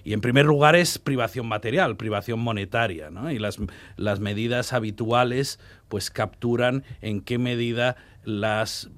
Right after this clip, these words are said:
los hogares en situación de pobreza se diferencian del hogar mediano, del hogar, eh, más común, ¿no? Em, entonces, estas son pri-, eh, son formas de capturar la privación material, la privación monetaria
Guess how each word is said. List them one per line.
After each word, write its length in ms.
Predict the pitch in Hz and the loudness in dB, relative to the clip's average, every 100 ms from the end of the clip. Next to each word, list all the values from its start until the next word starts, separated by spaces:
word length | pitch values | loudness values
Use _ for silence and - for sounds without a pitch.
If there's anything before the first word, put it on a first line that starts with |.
| 104 | -6
los 240 | 107 - | -6 -4
hogares 360 | 98 107 117 117 | -4 -2 -4 -6
en 100 | 101 | -8
situación 480 | 101 98 98 107 107 | -6 -8 -6 -4 -4
de 100 | 95 | -4
pobreza 640 | 104 98 113 - 113 120 - - - - - | -4 -2 -4 -2 -6 -6 -14 -20 -20 -20 -16
se 220 | - 117 | -10 -6
diferencian 720 | 101 95 107 107 107 104 110 107 | -6 -4 -2 -2 -4 -4 -2 -2
del 140 | 101 | -2
hogar 260 | 90 95 92 | -2 -2 -2
mediano, 440 | 80 90 78 73 - - | -4 -2 -4 -8 -16 -10
del 180 | 87 87 | -8 -6
hogar, 380 | 80 85 92 92 - - | -2 -2 -4 -10 -20 -14
eh, 520 | 92 90 90 85 90 92 | -6 -4 -4 -4 -6 -4
más 260 | 98 - | -2 -4
común, 400 | - 92 85 71 | -6 -6 -6 -8
¿no? 200 | 90 127 - - - - - - | -8 -8 -8 -18 -20 -20 -14 -4
Em, 460 | 120 117 113 110 - - - | 0 2 2 0 -4 -14 -4
entonces, 440 | 123 147 160 160 | 4 6 6 4
estas 240 | 165 196 | 6 6
son 180 | 196 180 | 6 4
pri-, 140 | 156 160 | 2 4
eh, 220 | 147 135 | 4 4
son 220 | - 156 | 0 2
formas 300 | 156 151 160 | 4 4 6
de 280 | 139 135 113 | 6 4 2
capturar 800 | - 131 - 127 123 135 135 123 107 - - - - | 2 2 2 2 6 6 4 0 -10 -20 -20 -20 -16
la 260 | - 107 98 | -6 -2 0
privación 360 | 113 110 135 139 | 0 2 4 4
material, 480 | 127 139 151 180 - - - | 6 6 6 6 0 -16 -12
la 160 | 98 104 | -4 0
privación 380 | 113 107 131 127 | 2 0 0 2
monetaria 760 | 135 135 123 143 151 156 185 | 2 2 2 4 6 4 0